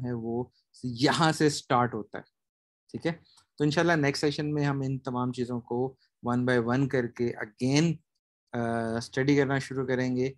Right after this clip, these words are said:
कि हमने अब वर्किंग कैसे करनी है, अब रियल टाइम एग्जीक्यूशन पे कैसे जाना है। But again I am telling you कि उससे पहले ये तमाम की तमाम चीज़ें आपके पास कंप्लीट हो, आपकी वेबसाइट हो, उस पे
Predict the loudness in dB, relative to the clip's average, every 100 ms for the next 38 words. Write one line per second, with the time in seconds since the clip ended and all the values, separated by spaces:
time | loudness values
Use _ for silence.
0 | _ _ _ _ -8 -4 -2 0 2 2
1 | 0 -2 -8 _ _ _ _ _ 0 0
2 | 0 -4 _ _ _ -12 0 0 0 -2
3 | -2 -2 -4 -4 -4 -6 -6 -8 -10 -14
4 | -10 -10 -2 4 6 6 4 0 0 -6
5 | -6 -4 0 0 0 0 0 -2 -2 -4
6 | -6 -8 -12 _ _ -6 0 0 0 -6
7 | -2 2 4 4 2 0 0 0 0 -2
8 | -2 -6 -6 -8 0 0 2 2 2 2
9 | 0 -2 _ -4 -4 2 4 6 6 6
10 | 2 0 0 2 0 -2 -2 -2 -2 -4
11 | -4 -6 -4 -4 -4 -6 -2 -2 0 -2
12 | -4 -4 -4 -6 -4 -2 0 -2 -2 -4
13 | -4 -4